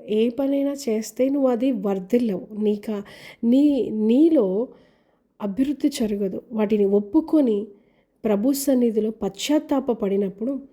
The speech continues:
దేవుడు కనికర సంపన్నుడు, ప్రేమ స్వరూపుడైన దేవుడు. ఆయన నిన్ను తప్పక క్షమిస్తాడు, తప్పక మన్నిస్తాడు. ప్రభు సన్నిధిలో గడిపినప్పుడు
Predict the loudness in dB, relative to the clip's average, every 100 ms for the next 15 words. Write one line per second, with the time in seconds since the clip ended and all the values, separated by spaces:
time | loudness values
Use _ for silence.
0 | _ -20 -20 -2 2 4 2 -2 2 2
1 | 4 2 2 0 -2 -2 -2 -2 0 0
2 | -2 -2 0 2 0 0 0 0 2 0
3 | -2 -4 -4 -4 -4 -4 -4 -6 -10 -20
4 | -12 -4 0 2 0 -2 -6 -10 -8 -6
5 | -6 -6 -4 -4 -6 -10 -10 -10 -12 -18
6 | _ _ -10 -10 -4 0 4 4 4 2
7 | 2 0 -6 -6 -8 -12 _ _ _ _
8 | -20 -20 -20 _ _ -2 2 2 2 0
9 | 2 2 0 -2 -4 -14 _ -8 -6 0
10 | 0 0 -2 -4